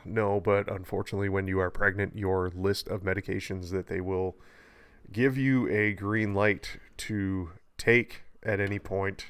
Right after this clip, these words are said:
are pretty scarce, unfortunately. So it's, it's one of those things that, um, you know, she's just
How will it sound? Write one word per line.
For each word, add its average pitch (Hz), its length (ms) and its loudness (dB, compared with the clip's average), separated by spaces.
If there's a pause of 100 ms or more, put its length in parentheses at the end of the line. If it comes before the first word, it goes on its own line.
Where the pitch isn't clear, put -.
(800)
are 92 340 -4
pretty 120 220 2
scarce, - 520 -6 (800)
unfortunately. - 680 -12 (300)
So 50 440 -8 (200)
it's, - 540 -10 (840)
it's - 120 -14
one 101 120 -2
of 95 60 -2
those 98 220 0
things 101 540 -4
that, 95 260 -2
um, 95 480 0 (260)
you 92 60 -4
know, 95 140 2
she's 101 300 -6
just - 280 -6